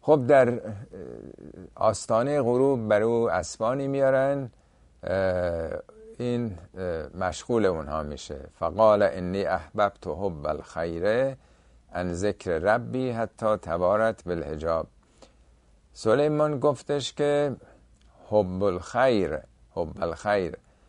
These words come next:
خیرم به اسب می‌گن چون تمام وجودش خیره. برای عربا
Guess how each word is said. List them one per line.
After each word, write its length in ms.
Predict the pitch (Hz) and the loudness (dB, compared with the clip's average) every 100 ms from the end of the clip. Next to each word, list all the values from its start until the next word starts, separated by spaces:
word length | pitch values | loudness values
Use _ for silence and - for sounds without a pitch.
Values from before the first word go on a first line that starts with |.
| _ _ _ | _ _ _
خیرم 680 | - 107 135 143 143 139 | -4 -2 0 2 2 2
به 80 | 113 | 0
اسب 400 | - 113 117 - | 4 4 4 -2
می‌گن 320 | 90 82 78 | -4 -2 -4
چون 220 | 80 107 101 | -4 -8 -6
تمام 540 | 92 92 104 107 95 | -4 -2 -2 -2 -2
وجودش 600 | 92 90 101 110 104 - - 82 | -2 -2 0 0 -2 -6 -16 -14
خیره. 560 | - 110 98 78 73 - _ | -2 0 2 0 -4 -8 _
برای 200 | 80 82 - | -6 -6 -2
عربا 640 | 87 85 85 92 104 | 0 0 0 0 0